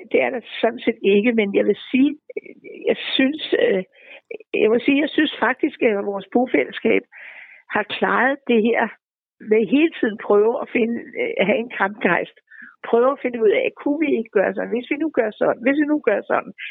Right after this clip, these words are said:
så kunne det godt være, at de lavede det om. Altså hele tiden har vi prøvet at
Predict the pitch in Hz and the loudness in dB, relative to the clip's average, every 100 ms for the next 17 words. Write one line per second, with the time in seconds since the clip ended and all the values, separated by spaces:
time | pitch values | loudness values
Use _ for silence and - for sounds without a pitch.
0 | - - 294 - 302 302 220 233 214 190 | -14 -2 0 2 2 2 0 2 2 2
1 | - 220 214 - - 185 170 - - - | 0 0 0 0 -2 0 0 -2 -8 -18
2 | - - 208 247 220 320 359 349 - 220 | -8 -2 0 0 2 2 2 0 -2 -2
3 | 190 202 - - - 220 226 - 220 233 | -2 -8 -20 -6 -4 -2 -4 0 4 4
4 | 277 262 _ _ _ | 0 -8 _ _ _